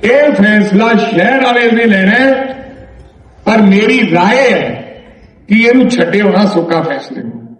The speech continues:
ਇਹਨਾਂ ਨੂੰ ਵਾਰਨਿੰਗ ਦਿਓ, ਜੇ ਇੱਕ ਦਿਨ ਬਾਅਦ ਜਾਂ ਦੋ ਦਿਨਾਂ ਬਾਅਦ ਬੰਦੇ ਨਾ ਖੜੇ, ਫਿਰ ਸਾਰਾ ਸ਼ਹਿਰ ਬੰਦ ਕਰਾਵਾਂਗੇ, ਫਿਰ ਮਾਨਸਾ ਵੀ ਕਰਾਵਾਂਗੇ, ਭੁੱਚੋ ਵੀ ਕਰਾਵਾਂਗੇ, ਬਠਿੰਡਾ ਵੀ ਕਰਾਵਾਂਗੇ।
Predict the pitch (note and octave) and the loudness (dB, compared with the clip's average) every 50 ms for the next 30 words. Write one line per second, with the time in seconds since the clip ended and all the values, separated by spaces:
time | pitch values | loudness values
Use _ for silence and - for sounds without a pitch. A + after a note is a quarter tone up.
0 | - - - _ - - F3 F#3+ G3+ G#3+ A3 A3 G#3+ F#3+ F3+ F3 F3+ F#3+ G3 G3 | -20 -20 -20 _ -6 -2 0 2 2 4 4 4 4 4 2 2 2 2 2 2
1 | A3 A3+ A3+ A3 A3+ B3 C#4+ C#4+ C#4+ C#4+ C#4+ C#4+ - - - - - - - _ | 2 2 2 2 2 2 2 4 2 2 0 -2 -6 -10 -12 -14 -20 -20 -20 _
2 | - _ _ _ _ _ _ _ _ _ _ _ _ _ - - - C3+ D3 E3+ | -20 _ _ _ _ _ _ _ _ _ _ _ _ _ -18 -10 -6 -2 0 0
3 | G#3 A3+ A#3+ A#3+ A#3+ B3 A#3 G#3+ - - - - - - A#3 A#3+ A3+ - - A3 | 2 2 2 2 2 2 2 0 0 -2 -4 -6 -4 -2 -2 -2 0 0 -2 0
4 | A#3+ A#3 A#3 A#3 A3 A3+ A#3 A#3 A3+ - B3 A3+ G3+ G3+ G3+ G3+ G#3+ G#3+ G#3 A3 | 0 0 0 0 0 0 0 0 0 0 0 0 2 2 2 2 2 2 2 2
5 | A3+ A#3 A3 G#3 A3+ A3+ A3 G#3+ F#3+ G3+ G3+ G3+ A3 G#3+ G3 F#3 F#3+ G3+ G3+ G3+ | 2 2 2 2 2 2 0 0 0 0 0 2 2 2 2 2 0 0 0 -2
6 | - G3 B3 B3+ B3 A#3 F#3 D3 - - - - - - - - - - - - | -2 0 0 2 2 2 0 -2 -4 -6 -10 -14 -18 -20 -20 -20 -20 -20 -20 -20
7 | - _ _ _ _ _ _ _ _ _ _ _ _ - _ _ _ _ _ _ | -20 _ _ _ _ _ _ _ _ _ _ _ _ -20 _ _ _ _ _ _
8 | _ _ - - G3 A#3 B3 B3+ A3+ F3+ E3 - E3+ F#3+ G#3+ A#3 A#3+ A#3 G3 F3 | _ _ -4 -2 0 0 2 2 0 0 0 0 0 0 2 2 2 0 0 0
9 | - - E3+ G3 B3+ C#4 C4+ C4+ B3 A#3+ A#3 A#3+ - A3+ A3 A3+ A3 A3+ A#3+ A#3+ | 0 -2 0 0 0 0 0 0 0 0 0 0 0 0 0 0 0 2 0 0
10 | A#3+ B3 B3+ G3+ G3 A#3+ A#3 A3 G3 F#3 F#3+ G3 G3 F#3+ G3 G#3+ A#3 A#3+ A#3+ A#3+ | 0 0 0 0 0 2 2 2 2 2 2 2 2 2 2 0 0 2 0 0
11 | A3 A#3+ A3+ A3 A3 A3+ A#3+ A#3+ A#3+ B3 B3+ B3 B3+ B3+ G3+ F#3+ E3 - - G3 | 0 0 0 2 2 2 0 2 2 2 2 2 2 2 0 0 0 0 0 2
12 | G#3+ A3 A#3+ A3 A3+ A3 A3 A3+ A3+ A3+ A#3+ B3 B3 B3 B3+ A#3 G3+ G3+ - F#3+ | 2 2 0 0 0 0 0 0 2 2 0 0 0 0 0 0 0 0 2 2
13 | G#3 G3 A3+ A3 G#3+ G#3 G#3 G#3 F#3+ F3+ F3 E3+ E3 E3 D#3 C#3+ C#3 C3 | 2 2 2 2 2 2 2 2 0 0 0 0 -2 -2 -2 -2 -2 -4